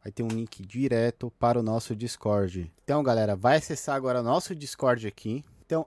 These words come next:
acessando aqui nosso Discord, galera, vai ter aqui a sala Como Baixar o daisy, aba Download, vai ter duas opções, ou pelo Torrent ou pelo Google Drive. Eu prefiro pelo Torrent. Agora é só extrair a pasta do jogo, galera.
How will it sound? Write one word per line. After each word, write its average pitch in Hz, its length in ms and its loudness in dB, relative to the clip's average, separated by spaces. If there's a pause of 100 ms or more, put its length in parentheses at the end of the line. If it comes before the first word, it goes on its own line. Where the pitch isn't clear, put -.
acessando 165 720 2
aqui 147 180 -4
nosso 160 260 0
Discord, 143 500 2
galera, 107 340 0
vai 123 120 0
ter 143 320 -2 (320)
aqui 131 300 -2
a 131 60 2
sala 127 340 4
Como 151 300 -2
Baixar 135 360 2
o 127 60 -2
daisy, 113 480 -6 (540)
aba 120 280 -2 (220)
Download, 131 760 6 (120)
vai 117 100 -2
ter 147 160 0
duas 143 240 -2
opções, 127 680 -4 (180)
ou 147 160 -2
pelo 131 240 -2
Torrent 120 640 -2 (120)
ou 143 140 -2
pelo 131 260 -2
Google 104 280 -4
Drive. 110 420 0 (300)
Eu 156 120 -2
prefiro 135 380 -2
pelo 110 220 -2
Torrent. 117 640 0 (280)
Agora 139 380 6
é 131 40 4
só 156 360 10
extrair 143 340 4
a 127 60 6
pasta 139 340 6
do 123 60 2
jogo, 127 300 2
galera. 101 340 2